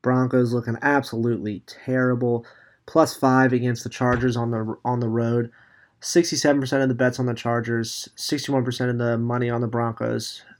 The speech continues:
Again, I'd like to wait to see this, but I'm doing auto play Broncos plus five. They look terrible on primetime this past week. They're a divisional game right here,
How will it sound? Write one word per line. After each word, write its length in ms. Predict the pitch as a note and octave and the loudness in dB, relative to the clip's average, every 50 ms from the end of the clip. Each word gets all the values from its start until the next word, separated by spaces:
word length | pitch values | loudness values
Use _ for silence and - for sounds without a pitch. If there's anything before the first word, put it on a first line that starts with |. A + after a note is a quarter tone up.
| _ _ _ _ | _ _ _ _
Again, 300 | C#3 C3 C3 C#3 C3+ C3 | -2 2 4 4 4 6
I'd 120 | C3+ C3+ C3 | 6 6 6
like 160 | C#3 C3 B2+ | 4 2 2
to 80 | - | 0
wait 240 | A#2 A#2+ A#2+ A#2+ A#2+ - | -2 0 0 -2 -4 -6
to 60 | A2+ | -8
see 200 | - - A#2+ A2+ | -6 -4 -4 -2
this, 240 | A2+ A#2+ A#2 A#2 - | 0 -2 -2 -2 -4
but 340 | _ A#2 A2 G#2+ G#2+ - _ - - _ _ _ _ _ | _ -4 -4 -4 -4 -6 _ -20 -20 _ _ _ _ _
I'm 140 | B2+ C3 B2 | 0 0 2
doing 260 | C3 C3+ C3 B2+ B2 | 4 4 4 4 2
auto 340 | - A#2 A#2+ A#2+ A#2+ A#2 A#2 | 2 2 2 2 2 0 0
play 260 | A2+ - A#2+ A2+ A2+ | -2 -2 -2 -2 -2
Broncos 520 | G#2 A2 A2 A2 A2 A2 A2+ A2+ A2+ A2 | -2 0 0 0 0 -2 -2 -4 -4 -4
plus 260 | - - A2+ G#2+ A2 - | -6 -6 -6 -6 -6 -6
five. 380 | - A#2+ A2 G#2 G#2 G#2+ G#2 | -4 -2 -2 -2 -2 -2 -2
They 80 | A#2+ B2+ | 0 0
look 200 | B2 B2 A#2+ - | 0 0 -2 -6
terrible 640 | - - C#3 C3+ C3+ C3+ C3 C3 C3 B2+ B2+ - _ _ _ _ _ _ _ _ _ _ _ _ - | -8 -4 -2 0 0 0 2 2 0 0 0 -4 _ _ _ _ _ _ _ _ _ _ _ _ 0
on 260 | B2 B2 A#2+ A2+ A2+ | 2 2 2 2 -2
primetime 680 | - - A#2+ B2 A#2+ A#2+ - B2+ B2 A#2+ A#2+ A#2+ A2+ - | -2 -2 -2 -2 -2 -2 -2 -4 -4 -2 -4 -6 -6 -4
this 160 | B2+ A#2 A2+ | -6 -6 -4
past 360 | - B2+ A#2 A#2 A#2 - - | -4 -2 -2 -2 -4 -4 -6
week. 280 | - A#2+ A#2 A2+ - _ _ _ _ _ _ _ _ _ | -4 -4 -4 -4 -8 _ _ _ _ _ _ _ _ _
They're 140 | - A#2 A2+ | 0 0 0
a 60 | A2 | 0
divisional 500 | A#2 A2+ - - C3 B2+ B2+ B2+ B2 A#2+ | 0 -4 -2 0 2 2 2 2 -2 -2
game 320 | A#2 A#2+ A#2 A#2 A#2 A#2 | -2 -2 -2 -2 -2 -2
right 180 | A#2+ A#2 A2+ A2 | -2 -2 -4 -4
here, 400 | - A#2 A#2 A2 A2 G#2+ G#2+ | -4 -4 -2 -2 -2 -4 -6